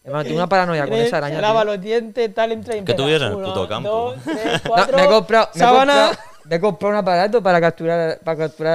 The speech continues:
Speaker 1: arañas.
Speaker 2: Ah, ya, ya lo
Speaker 3: ¿Cómo?
Speaker 2: vi, ya lo vi.
Speaker 1: Era para
Speaker 3: Pero
Speaker 2: Son
Speaker 3: ¿cómo?
Speaker 2: muy
Speaker 3: ¿Cuál
Speaker 2: buenos.
Speaker 3: es? ¿Cómo, en plan, cómo funciona?
Speaker 1: Es rollo, eh, sigue hablando,
Speaker 2: Tráelo,
Speaker 1: te lo,
Speaker 2: tráelo.
Speaker 1: te lo voy a traer. Lo voy a
Speaker 3: Ah, lo
Speaker 1: traer.
Speaker 3: trae.
Speaker 2: Vale, a ver, eh, eh,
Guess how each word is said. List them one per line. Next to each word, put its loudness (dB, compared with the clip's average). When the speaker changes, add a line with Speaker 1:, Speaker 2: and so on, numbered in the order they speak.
Speaker 1:
arañas. -4
Speaker 2:
Ah, -2
ya, 0
ya 2
lo 0
Speaker 3:
¿Cómo? 4
Speaker 2:
vi, 4
ya 4
lo 4
vi. 2
Speaker 1:
Era 2
para 2
Speaker 3:
Pero -2
Speaker 2:
Son -2
Speaker 3:
¿cómo? 2
Speaker 2:
muy 2
Speaker 3:
¿Cuál 2
Speaker 2:
buenos. 2
Speaker 3:
es? -14
¿Cómo, -10
en -14
plan, -8
cómo -8
funciona? -8
Speaker 1:
Es 2
rollo, 2
eh, -10
sigue -4
hablando, 2
Speaker 2:
Tráelo, -2
Speaker 1:
te 0
lo, 4
Speaker 2:
tráelo. 2
Speaker 1:
te 2
lo 2
voy 6
a 4
traer. 0
Lo -14
voy 0
a 2
Speaker 3:
Ah, 2
lo -8
Speaker 1:
traer. -6
Speaker 3:
trae. -16
Speaker 2:
Vale, -8
a -2
ver, 2
eh, -4
eh, -8